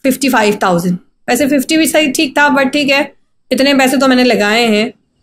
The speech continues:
पैंतीस तक तो मेरे भी खर्च हुए हैं।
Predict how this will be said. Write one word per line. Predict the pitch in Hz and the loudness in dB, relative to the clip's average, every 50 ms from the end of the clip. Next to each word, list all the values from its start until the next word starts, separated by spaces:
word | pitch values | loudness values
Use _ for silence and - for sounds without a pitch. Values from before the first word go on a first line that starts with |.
| _ _ _ _ _ _ _ _ _ _ _ _ _ _ _ _ _ | _ _ _ _ _ _ _ _ _ _ _ _ _ _ _ _ _
पैंतीस | 262 254 262 262 262 294 294 277 - | 0 2 4 2 2 2 0 -2 -2
तक | - 262 262 | -2 -2 0
तो | 294 294 | 0 0
मेरे | 269 254 240 247 | 2 2 2 2
भी | 247 262 247 | 2 2 2
खर्च | 254 226 202 - - | 2 0 0 0 0
हुए | 220 214 196 | 0 0 0
हैं। | 180 185 185 | 0 -2 -4